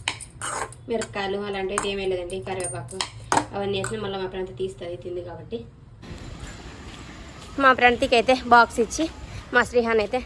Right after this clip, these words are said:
తీసుకెళ్తున్నానండి. ఈరోజు మా ప్రణతం మా హ్యాపీగా బాయ్ అని చెప్పింది. అలా ఏడ్చకుండా హ్యాపీగా ఉంటే మనకి ఏం కాదండి. పాపం వాళ్ళు ఏడుస్తూ ఉంటే మనం కూడా చాలా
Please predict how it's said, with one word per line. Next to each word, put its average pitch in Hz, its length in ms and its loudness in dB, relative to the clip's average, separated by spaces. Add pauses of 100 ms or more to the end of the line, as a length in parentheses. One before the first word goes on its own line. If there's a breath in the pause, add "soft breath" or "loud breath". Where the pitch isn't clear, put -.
తీసుకెళ్తున్నానండి. 214 840 2 (440 loud breath)
ఈరోజు 240 240 8
మా 220 140 6
ప్రణతం 233 360 4
మా 220 120 2
హ్యాపీగా 240 500 4
బాయ్ 202 340 6
అని 254 120 2
చెప్పింది. 214 360 4 (640 loud breath)
అలా 320 120 10 (100)
ఏడ్చకుండా 349 500 4
హ్యాపీగా 311 360 4
ఉంటే 311 120 6 (160)
మనకి 294 240 4 (180)
ఏం 247 80 4 (100)
కాదండి. 220 340 4 (420 loud breath)
పాపం 254 240 6
వాళ్ళు 254 240 8
ఏడుస్తూ 277 320 4 (140)
ఉంటే 311 160 0 (140)
మనం 262 220 6
కూడా 269 140 6 (120)
చాలా 214 200 2